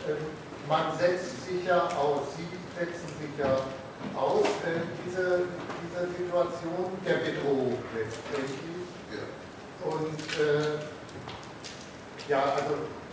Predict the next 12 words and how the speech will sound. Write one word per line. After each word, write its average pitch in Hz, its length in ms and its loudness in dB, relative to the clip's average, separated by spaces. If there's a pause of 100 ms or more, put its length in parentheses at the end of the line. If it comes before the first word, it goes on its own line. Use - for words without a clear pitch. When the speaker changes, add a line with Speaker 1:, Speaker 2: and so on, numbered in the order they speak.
(160)
Speaker 1:
ich 180 140 -4
würde 196 220 4
für 156 160 2
mich - 260 0
sagen, 180 460 6
da - 140 4
wäre 175 200 0
ich 175 160 -2
zu 143 160 -6
feige - 380 4
dazu. - 520 -2 (420)
Ähm, 151 300 6